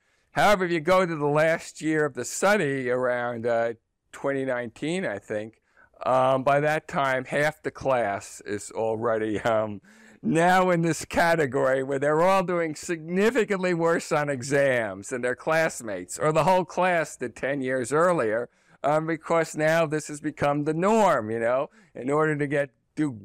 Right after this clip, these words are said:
good on your exams, you, you, you find the answers and you write 'em down, and no one thinks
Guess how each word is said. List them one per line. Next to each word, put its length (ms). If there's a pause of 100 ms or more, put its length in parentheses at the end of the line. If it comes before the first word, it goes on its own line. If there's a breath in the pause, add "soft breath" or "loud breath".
(160)
good 220
on 180
your 240
exams, 720
you, 200
you, 260
you 320
find 500
the 220
answers 640
and 180
you 120
write 340
'em 140
down, 420 (340 soft breath)
and 240
no 160
one 460 (120)
thinks 640